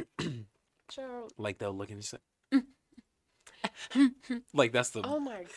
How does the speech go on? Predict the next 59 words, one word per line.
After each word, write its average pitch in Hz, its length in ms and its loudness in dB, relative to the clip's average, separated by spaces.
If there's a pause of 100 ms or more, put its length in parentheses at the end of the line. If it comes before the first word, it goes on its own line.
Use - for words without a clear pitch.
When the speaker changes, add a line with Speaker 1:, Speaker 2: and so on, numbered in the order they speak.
Speaker 2:
God. 202 400 2
It's 302 180 -2
so 294 360 4
Speaker 1:
they'll 104 180 4
turn - 160 2
their 101 100 -2
head 107 200 0
Speaker 2:
ugly. - 40 -10
Speaker 1:
to 95 80 -4
the 92 60 -10
side. - 240 -6 (1080)
Like, 139 120 -8
Speaker 2:
Like 180 160 4
Speaker 1:
what 208 120 4
do 269 60 0
you, 147 180 0
you 113 260 0
look 190 260 -2 (180)
like 117 240 -2 (180)
you 120 200 -4
had, 95 180 -2 (680)
you 120 140 -4
need 123 120 -2
to 98 60 -2
see 98 120 -2
a 82 80 -2
chiropractor, 101 640 0
sis. 147 360 -8 (100)
Speaker 2:
No, 269 200 -4
Speaker 1:
Fix 202 320 -2
Speaker 2:
that, - 180 -4
Speaker 1:
it. - 80 -2 (100)
<laughs> - 100 -20
Speaker 2:
like, 269 260 0
you 277 140 -2
really 320 280 0
look 277 220 -4
like 233 220 -6
you, - 120 -16 (120)
like, 247 220 -6
you're 277 180 -4
doing 240 360 -4
the 233 80 -2
most. 185 340 -4
Like, 202 120 -4
they 254 120 -4
try 226 280 2
to 233 100 -2
make 220 220 -4
it 190 140 -8
so 180 440 -8
obvious 180 480 -6
that 170 120 -14
they're 165 100 -12
trying 175 200 -12
to 156 60 -12
connect - 420 -16
with 208 160 -20
you. 277 260 -10